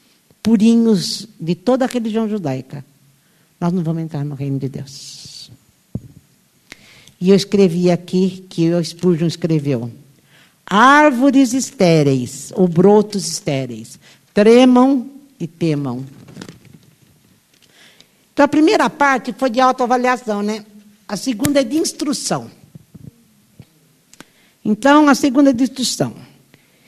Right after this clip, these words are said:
Como eu falei, os r-, ramos que dão frutos não são perfeitos. Se fosse perfeito, ele não precisava podar.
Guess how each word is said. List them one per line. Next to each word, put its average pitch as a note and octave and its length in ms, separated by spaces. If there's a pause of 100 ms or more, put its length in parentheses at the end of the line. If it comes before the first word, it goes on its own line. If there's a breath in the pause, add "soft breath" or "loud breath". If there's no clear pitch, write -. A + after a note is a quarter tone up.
(260 soft breath)
Como B3 180
eu B3 60
falei, C4 760
os B3+ 320
r-, A3+ 300
ramos A#3 680
que - 140
dão G3+ 240
frutos B3+ 460
não C4 240
são A#3+ 240
perfeitos. - 880 (800 soft breath)
Se - 180
fosse F4 380
perfeito, E3 880
ele A#3 180
não A#3+ 80
precisava A3 300
podar. G3+ 440